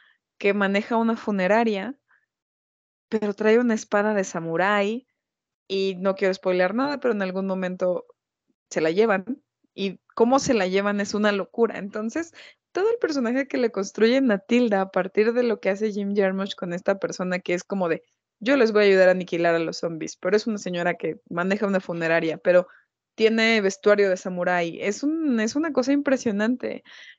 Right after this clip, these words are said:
Cuando Jim, eh, escribe esta película, lo que hace es preguntarle a Tilda, "Si tú fueras una extranjera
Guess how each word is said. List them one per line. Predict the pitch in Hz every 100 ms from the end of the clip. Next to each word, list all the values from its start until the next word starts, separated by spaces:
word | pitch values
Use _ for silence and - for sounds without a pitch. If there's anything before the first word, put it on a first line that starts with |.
| _ -
Cuando | - 226 220 220 214 208
Jim, | 220 262 302 294 -
eh, | 202 190 190 185
escribe | 202 - 233
esta | 233 254
película, | 240 214 - 196 190 226 - _ _ _
lo | 202 202
que | 208
hace | 196 208
es | 208
preguntarle | - 214 190 190 190 190
a | 185
Tilda, | 226 220 185 170 - _ _ _
"Si | - - 214
tú | 190 202
fueras | 196 196 196
una | 196
extranjera | 185 - 196 - 208 175 185